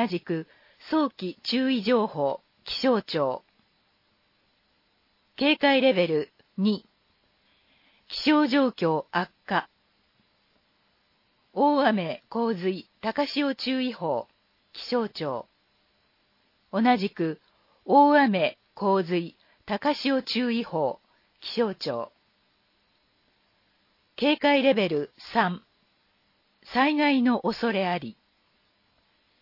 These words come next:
避難準備、高齢者等避難開始。高齢者等避難。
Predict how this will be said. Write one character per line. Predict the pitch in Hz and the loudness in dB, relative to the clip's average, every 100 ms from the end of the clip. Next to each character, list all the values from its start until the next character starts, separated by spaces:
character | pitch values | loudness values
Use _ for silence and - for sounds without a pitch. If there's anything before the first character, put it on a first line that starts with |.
| _ _ _ _ _ | _ _ _ _ _
避 | - 220 | -6 0
難 | 254 302 302 | 2 2 0
準 | 240 277 196 | -2 0 -2
備、 | 156 156 _ _ _ _ _ _ - | -6 -12 _ _ _ _ _ _ -4
高 | 269 294 | 0 2
齢 | 294 269 | 2 2
者 | - 180 | 0 -6
等 | - 220 170 - - | -4 -4 -2 -4 -8
避 | 254 | -4
難 | 262 196 170 | 0 -2 -4
開 | 185 170 | -6 -6
始。 | 160 - 160 - _ _ _ _ _ _ _ _ _ _ _ _ _ _ _ _ _ _ | -6 -8 -10 -10 _ _ _ _ _ _ _ _ _ _ _ _ _ _ _ _ _ _
高 | - 277 302 | -2 0 2
齢 | 302 277 | 2 2
者 | - 185 | 0 -6
等 | - 233 175 - _ | -2 -2 -2 -4 _
避 | - 240 254 | -8 -2 0
難。 | 190 120 | 0 -4